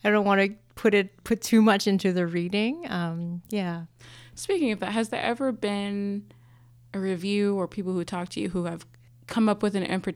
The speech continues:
Speaker 2: interpretation of your work that you never thought would happen, and you're like, "Oh, uh, that's, that's different."
Speaker 1: Interesting.
Speaker 2: Yeah. <laughs>
Speaker 1: <laughs> Um, yeah, I think with The Wondrous Woo, uh, I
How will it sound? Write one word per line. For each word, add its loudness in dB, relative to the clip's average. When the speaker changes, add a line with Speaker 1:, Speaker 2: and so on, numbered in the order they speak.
Speaker 2:
interpretation -4
of -6
your -4
work -4
that -4
you -2
never 0
thought -6
would -6
happen, -6
and -4
you're -4
like, -8
"Oh, 0
uh, 0
that's, -6
that's -6
different." -4
Speaker 1:
Interesting. 0
Speaker 2:
Yeah. 8
<laughs> 0
Speaker 1:
<laughs> -4
Um, -2
yeah, -4
I -2
think -6
with -2
The -2
Wondrous -4
Woo, -4
uh, -4
I 2